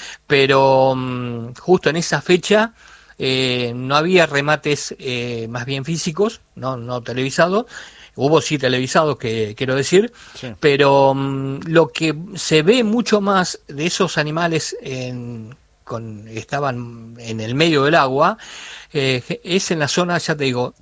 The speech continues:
Speaker 1: más cercano a Bolívar,
Speaker 2: Ujú.
Speaker 1: no tanto en Olavarría. Realmente, eh, por ahí se hizo un trabajo previo en los canales, eh, y bueno, eh, es un trabajo que sirvió para que el agua escurriera más rápidamente,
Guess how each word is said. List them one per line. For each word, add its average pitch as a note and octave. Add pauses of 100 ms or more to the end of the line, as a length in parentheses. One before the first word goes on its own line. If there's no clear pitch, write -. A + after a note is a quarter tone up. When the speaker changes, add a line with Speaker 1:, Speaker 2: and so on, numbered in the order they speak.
Speaker 1:
más D#3+
cercano E3
a C#3+
Bolívar, C3+
Speaker 2:
Ujú. A2
Speaker 1:
no E3
tanto D#3
en C3
Olavarría. A#2+ (420)
Realmente, E3+
eh, C3+
por C#3
ahí E3
se D#3+
hizo E3
un D#3
trabajo D3
previo D#3
en C3
los B2+
canales, D3 (600)
eh, B2+ (480)
y C3+
bueno, C3
eh, A#2+
es -
un C#3
trabajo C#3
que D3
sirvió E3+ (260)
para B2+
que B2
el B2
agua C#3+
escurriera C3
más C3+
rápidamente, C#3